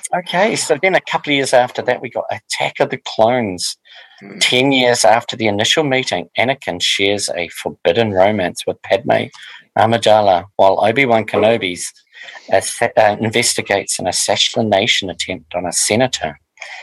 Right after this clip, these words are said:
Speaker 1: and discovers a secret clone army crafted for the Jedi.
Speaker 2: Hmm.
Speaker 1: Mm, skullduggery.
Speaker 2: Um,
Speaker 1: Forbidden
Speaker 2: prob-,
Speaker 1: romance.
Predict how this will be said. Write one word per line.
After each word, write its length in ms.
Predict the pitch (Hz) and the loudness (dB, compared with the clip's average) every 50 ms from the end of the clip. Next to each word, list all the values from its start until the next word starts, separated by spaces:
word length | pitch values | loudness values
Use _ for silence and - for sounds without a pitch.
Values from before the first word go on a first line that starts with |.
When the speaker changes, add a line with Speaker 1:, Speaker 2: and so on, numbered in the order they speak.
| - _ _ _ _ - | -20 _ _ _ _ 0
Speaker 1:
and 240 | 110 107 104 95 92 | 0 0 0 0 -2
discovers 640 | - - - - - - 107 98 98 92 - - | -2 0 0 0 0 0 0 2 0 0 -2 -2
a 40 | 82 | -2
secret 580 | - - - - - 120 - - - - - | -2 -2 -2 -2 -4 -6 -8 -8 -10 -10 -10
clone 320 | - - - 95 92 85 85 | -6 0 2 2 2 2 2
army 320 | 87 95 120 107 82 - - _ - - - | 0 2 0 0 -2 -6 -10 _ -12 -4 2
crafted 400 | 92 92 117 120 - - - - | 4 4 4 2 0 -8 -12 -10
for 140 | - - 82 | -10 -12 -12
the 100 | - - | -12 -10
Jedi. 520 | - - 80 82 127 135 123 95 85 80 _ _ _ _ _ - - - _ _ _ _ | -8 -6 -6 -4 -4 -4 -6 -6 -10 -14 _ _ _ _ _ -20 -20 -20 _ _ _ _
Speaker 2:
Hmm. 140 | - 92 90 92 _ _ - - - - - _ _ _ _ _ _ _ _ _ _ - - - _ - 87 | -16 -16 -16 -18 _ _ -12 -12 -12 -12 -16 _ _ _ _ _ _ _ _ _ _ -20 -20 -20 _ -16 -14
Speaker 1:
Mm, 1300 | 85 92 101 117 143 147 120 98 85 82 82 78 78 - - - - - - - - - - - - - - - - - - - _ - - - | -12 -10 -8 -6 -4 -4 -4 -4 -4 -6 -8 -10 -12 -16 -18 -18 -18 -18 -18 -18 -16 -14 -14 -12 -12 -14 -14 -14 -16 -20 -20 -20 _ -8 0 2
skullduggery. 680 | 117 107 101 95 - 98 107 151 156 117 98 87 85 - - - - _ _ _ _ _ _ _ _ _ - - - _ _ _ _ _ _ - | 4 4 4 2 2 2 4 4 4 4 2 2 0 -4 -6 -10 -14 _ _ _ _ _ _ _ _ _ -20 -20 -20 _ _ _ _ _ _ 2
Speaker 2:
Um, 420 | 107 110 110 107 110 107 107 - _ - | 4 4 4 4 2 -2 -6 -12 _ -4
Speaker 1:
Forbidden 600 | - - 101 - _ _ - 113 127 135 117 101 | -4 -4 -4 -4 _ _ 0 2 2 2 2 4
Speaker 2:
prob-, 120 | 98 98 135 160 - | 4 6 6 6 6
Speaker 1:
romance. 340 | 101 - - - - - | 4 2 0 -2 -8 -10